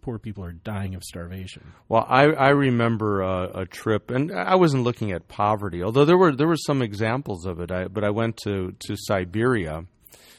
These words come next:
Speaker 2: uh, to do some teaching there, and what, what impressed me, and this was, this was in the city. Novosibirsk is a, is quite a metropolitan city in Siberia. Uh, Siberia is not, not all just bunches of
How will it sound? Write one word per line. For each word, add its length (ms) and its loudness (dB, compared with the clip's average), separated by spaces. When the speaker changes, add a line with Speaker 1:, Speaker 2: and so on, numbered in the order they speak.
Speaker 2:
uh, 300 -2
to 120 -12
do 180 -4
some 220 -6
teaching 500 -6
there, 200 -4
and 200 -4
what, 140 -2
what 160 6
impressed 540 2
me, 220 -4
and 100 -4
this 160 -2
was, 140 0
this 200 0
was 140 -2
in 100 0
the 80 0
city. 300 -6
Novosibirsk 800 -2
is 140 -6
a, 40 -4
is 200 -6
quite 240 2
a 40 0
metropolitan 840 -2
city 340 -4
in 120 -4
Siberia. 720 -6
Uh, 160 -2
Siberia 400 6
is 100 -2
not, 240 2
not 200 4
all 120 6
just 240 -6
bunches 360 -4
of 80 -8